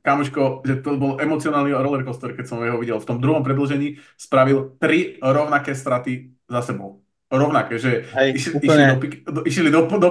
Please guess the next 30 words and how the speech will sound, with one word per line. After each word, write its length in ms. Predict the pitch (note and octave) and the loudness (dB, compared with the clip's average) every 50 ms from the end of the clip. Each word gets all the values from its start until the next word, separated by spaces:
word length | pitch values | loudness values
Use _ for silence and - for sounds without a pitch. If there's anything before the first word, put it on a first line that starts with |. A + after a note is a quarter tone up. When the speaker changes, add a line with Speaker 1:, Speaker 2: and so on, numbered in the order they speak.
| F3+ | 2
Speaker 1:
pick 100 | A3 - G#3+ | 0 0 0
and 80 | G3+ G3+ | 2 2
rollu, 240 | G3+ G3+ G3+ G3 F#3+ | 2 2 2 0 0
zdvojilo 400 | D3+ C3+ D3 F3 F3+ F3 E3 E3 | 0 0 0 0 2 2 0 -2
ho 120 | D3 C#3+ C3+ | -2 -4 -4
Kuminga 480 | C3+ E3 D#3 D#3 D3+ C#3 C3+ B2 B2 B2 | -6 -4 -4 -4 -2 0 2 2 2 2
s 80 | C3+ | 2
Wigginsom 560 | D3+ E3+ E3+ F3 D#3+ C#3 D#3+ D#3+ D3+ D3 C#3 - _ _ _ | 0 0 0 0 -2 -2 -2 -4 -4 -4 -10 -16 _ _ _
a 60 | - | 0
on 160 | C#3+ D#3 D3+ | 2 2 0
ich 80 | C#3 C3 | -2 -6
sa 240 | - F3 - - C#3+ | -8 -10 -10 -8 -6
snažil 240 | C3 D3+ C#3 C3+ B2 | -4 -2 -2 0 0
prehodiť 360 | B2+ C3+ C3+ C3+ C3 B2+ A#2+ | 2 2 2 4 4 2 2
a 40 | A2+ | 0
proste 280 | A2 A#2 - - A2+ | -4 -8 -8 -8 -8
ich 60 | A2+ | -8
neprehodil. 540 | A2 G#2 G#2+ A2 A2 - - - - - _ | -6 -8 -8 -8 -8 -10 -10 -12 -14 -16 _
Trikrát 320 | - - - D#3 - D3+ C#3+ | 2 2 4 6 6 4 4
Speaker 2:
Trikrát 40 | C#3+ | 4
Speaker 1:
musel 160 | C3+ C#3 C#3 C#3 C#3 | 4 4 4 4 4
to 80 | C3+ B2 | 4 2
Speaker 2:
spravil 40 | B2+ | 0
Speaker 1:
isté. 120 | B2+ G#2+ G2 G2+ - - - _ _ _ _ | 0 -2 -4 -6 -8 -10 -10 _ _ _ _
Speaker 2:
to 80 | - C3+ C3+ C3 | 0 2 2 2
isté. 300 | B2+ C3 C3 - C#3+ D#3 D#3+ D3+ | 0 0 2 4 4 6 4 2
Speaker 1:
<laughs> 1300 | - G3 G3 G3 - - - - - _ - - - _ _ _ _ _ _ _ _ _ _ _ _ A2 | 0 -2 -6 -6 -10 -10 -12 -12 -12 _ -20 -20 -20 _ _ _ _ _ _ _ _ _ _ _ _ -4
Speaker 2:
A 240 | A#2 A#2 A#2 A2+ | -2 -2 -2 -4
treba 240 | A2+ _ - B2+ A#2+ | -4 _ 0 2 2
povedať, 260 | A#2 - C3+ B2 A#2+ | 4 4 4 4 4